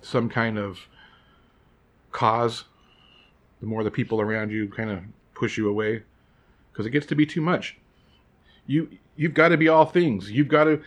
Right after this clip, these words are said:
exist as source. You've gotta be all things. You have to take in a-, all points of view and, and consider everything. Consider everything.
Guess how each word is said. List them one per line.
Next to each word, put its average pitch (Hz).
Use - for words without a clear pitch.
exist 135
as 143
source. 156
You've 127
gotta 131
be 123
all 123
things. 123
You 123
have 123
to 110
take 127
in 123
a-, 123
all 123
points 123
of 113
view 123
and, 95
and 101
consider 120
everything. 107
Consider 175
everything. 110